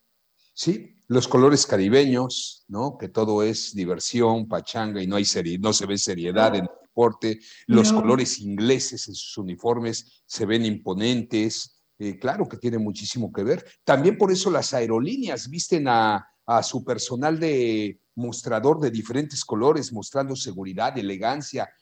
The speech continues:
Speaker 1: atención, servicio. Vaya que tiene muchísimo que ver la vestimenta y los colores. Yo en este
Speaker 2: Así
Speaker 1: caso
Speaker 2: es.
Speaker 1: quiero felicitar antes de que termine el programa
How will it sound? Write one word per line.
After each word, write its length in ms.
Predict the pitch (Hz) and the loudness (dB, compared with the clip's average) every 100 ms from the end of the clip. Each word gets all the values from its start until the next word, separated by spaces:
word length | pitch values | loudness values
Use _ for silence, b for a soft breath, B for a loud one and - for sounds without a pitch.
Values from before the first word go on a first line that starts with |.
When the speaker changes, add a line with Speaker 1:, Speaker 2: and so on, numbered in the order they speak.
| - | -10
Speaker 1:
atención, 580 | 110 113 104 - 151 | -8 -8 -8 -2 -2
servicio. 760 | 147 131 104 139 - 143 - - _ | -2 -4 -4 -6 -2 -2 -2 -6 _
Vaya 380 | 110 156 202 190 | -2 0 0 -4
que 120 | 185 | -4
tiene 220 | - 143 139 | -6 -4 -2
muchísimo 560 | 120 110 135 143 120 | -4 -6 -10 -8 -8
que 120 | - | -4
ver 160 | 117 127 | -2 0
la 100 | 113 | -2
vestimenta 500 | 101 - 107 120 123 | -4 -6 -6 -4 -4
y 40 | |
los 180 | 107 101 | -4 -6
colores. 720 | - 104 139 127 - - _ - | -4 -2 0 0 -4 -14 _ 2
Yo 220 | 123 160 | 6 8
en 80 | 170 | 6
este 220 | 170 180 | 4 2
Speaker 2:
Así 40 | - | 2
Speaker 1:
caso 220 | - 170 | 2 0
Speaker 2:
es. 40 | |
Speaker 1:
quiero 240 | - 147 143 | 2 4 4
felicitar 560 | 107 101 - 98 135 | 0 -4 -6 0 2
antes 300 | 131 131 120 | 2 -2 -8
de 60 | 107 | -8
que 100 | 104 | -10
termine 300 | 101 110 135 | -8 -6 -6
el 120 | 135 | -4
programa 600 | 123 110 113 110 127 185 | 0 2 2 2 -2 -6